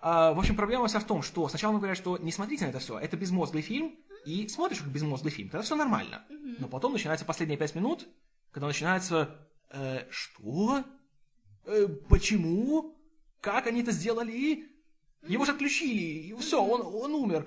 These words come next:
Speaker 1: Но почему он там еще ходит? Почему он там с ней вышел из поезда и ходит по Чикаго и все остальное?
Speaker 2: Ну, это
Speaker 1: А.
Speaker 2: типа то, что у него осталось в мозгу, и он мечтает об этом. Короче, какая-то фигня.
Speaker 1: Мне абсолютно не понравился этот финал. И самая дурацкая вещь в конце,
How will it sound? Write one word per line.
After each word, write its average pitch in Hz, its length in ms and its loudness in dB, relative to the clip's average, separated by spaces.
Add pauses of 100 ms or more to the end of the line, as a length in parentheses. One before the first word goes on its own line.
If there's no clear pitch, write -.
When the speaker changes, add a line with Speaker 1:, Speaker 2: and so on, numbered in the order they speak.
(140)
Speaker 1:
Но 233 80 -4
почему 302 260 0
он 254 100 2
там 226 120 -2
еще 240 120 -2
ходит? 185 340 0
Почему 269 240 -2
он 247 40 0
там 226 100 0
с 220 60 -6
ней 226 160 -4
вышел 220 380 -4
из 220 240 -6
поезда 262 300 -2
и 214 40 2
ходит 247 220 -4
по 226 80 -4
Чикаго 233 320 0
и - 20 0
все 226 100 -4
остальное? 226 340 -2
Speaker 2:
Ну, 202 60 -2
это 240 360 2
Speaker 1:
А. - 20 -2
Speaker 2:
типа 254 220 -6
то, 247 100 -10
что - 180 -10
у 202 40 -8
него 196 220 -4
осталось 196 280 -10
в - 60 -14
мозгу, 202 340 -12
и 180 60 -10
он 180 200 -12
мечтает - 420 -14
об 180 60 -14
этом. 202 160 -14
Короче, 339 300 -8
какая-то 247 300 -12
фигня. 190 360 -14 (560)
Speaker 1:
Мне 165 800 0
абсолютно 180 240 -2
не 147 80 0
понравился 123 400 2
этот - 140 -14
финал. 226 400 -2 (280)
И 170 580 0
самая 196 260 2
дурацкая 135 440 0
вещь 92 180 -8
в - 80 -12
конце, 147 440 -4